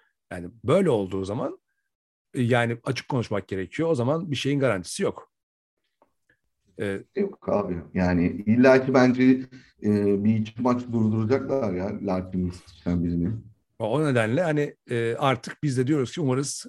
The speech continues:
Speaker 1: e, La-, Larkin ve Misic önümüzdeki minimum üç playoff artı iki de Final Four olmak üzere beş maçta tarih yazarlar ve Efes şampiyonluğa kavuşur. Aksi takdirde çok zor. Çünkü, e,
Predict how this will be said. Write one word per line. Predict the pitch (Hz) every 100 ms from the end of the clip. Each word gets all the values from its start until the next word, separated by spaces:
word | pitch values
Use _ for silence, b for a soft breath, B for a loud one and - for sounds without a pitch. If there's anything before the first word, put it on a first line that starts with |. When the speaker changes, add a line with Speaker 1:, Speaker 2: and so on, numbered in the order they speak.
| 185
Speaker 1:
e, | 117 107 104
La-, | 113 117
Larkin | 127 135 127 123 110
ve | 113
Misic | 120 127 - 120 - -
önümüzdeki | 120 123 117 120 - 139
minimum | 123 151 131 120 120
üç | 143 120 -
playoff | 110 101 151 - -
artı | 113 120 -
iki | 131 135
de | 131
Final | 127 - 123 110
Four | 95 110
olmak | 101 95
üzere | 90 95 98
beş | 139 -
maçta | 92 - - 160 -
tarih | - 156 147 104
yazarlar | 92 87 95 160 131
ve | 117
Efes | 104 147
şampiyonluğa | - 127 101 87 98 147
kavuşur. | - 120 98 -
Aksi | 104 -
takdirde | - 110 - 104 165 - B B B B -
çok | 127 -
zor. | 85 - -
Çünkü, | 117 113 123 - B B B B -
e, | 104 101 95